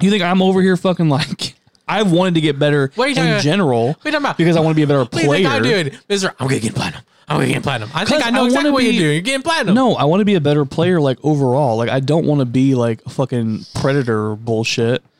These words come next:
Speaker 1: Like, I just simply want to be
Speaker 2: Well, thank God you don't wanna be,
Speaker 1: above
Speaker 2: be a
Speaker 1: average.
Speaker 2: predator.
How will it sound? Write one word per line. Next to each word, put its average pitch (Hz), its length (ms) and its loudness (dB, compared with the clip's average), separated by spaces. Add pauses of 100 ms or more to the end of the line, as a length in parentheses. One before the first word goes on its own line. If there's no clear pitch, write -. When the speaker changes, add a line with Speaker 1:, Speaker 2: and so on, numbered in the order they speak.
(500)
Speaker 1:
Like, 139 120 0
I 139 60 2
just 147 280 2
simply 165 300 0
want 131 440 0
to 143 100 -4
be 117 440 0 (240)
Speaker 2:
Well, 117 120 -18
thank 127 180 -8
God 131 240 -4
you 113 80 -4
don't 113 100 -2
wanna 120 120 -2
be, 120 80 -6
Speaker 1:
above 131 180 2
Speaker 2:
be 123 80 0
a 113 60 0
Speaker 1:
average. 117 480 -2
Speaker 2:
predator. 110 260 -10